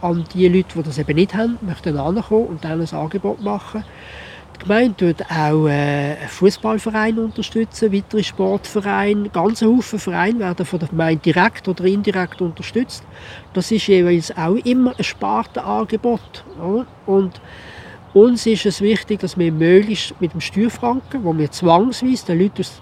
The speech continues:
der Tasche ziehen, das ist so, dass wir mit dem möglichst viel erreichen. Und dass wir mit dem möglichst viel für die Gemeinde können rausholen können, so dass die Gemeinde stabil ist, dass die Gemeinde Stürme, die kommen,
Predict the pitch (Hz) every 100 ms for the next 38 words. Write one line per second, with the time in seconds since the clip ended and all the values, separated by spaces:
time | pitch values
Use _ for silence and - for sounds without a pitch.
0 | - 151 - - - 240 277 262 - 170
1 | 165 160 - 233 262 - - - - -
2 | 165 190 185 180 - 160 196 170 156 190
3 | - - 196 208 196 147 180 - 170 -
4 | - - - - - - 180 180 185 -
5 | 185 185 175 170 160 170 220 214 190 175
6 | 208 240 - - - - - 202 226 254
7 | - - 185 - 185 165 170 226 - -
8 | 185 170 190 214 220 208 202 214 - 185
9 | 190 196 - 175 170 156 - - 143 156
10 | 202 285 269 - - - - - - -
11 | - - - - - - 165 - 180 -
12 | 165 165 175 - - - - - - -
13 | 214 247 170 147 175 202 294 240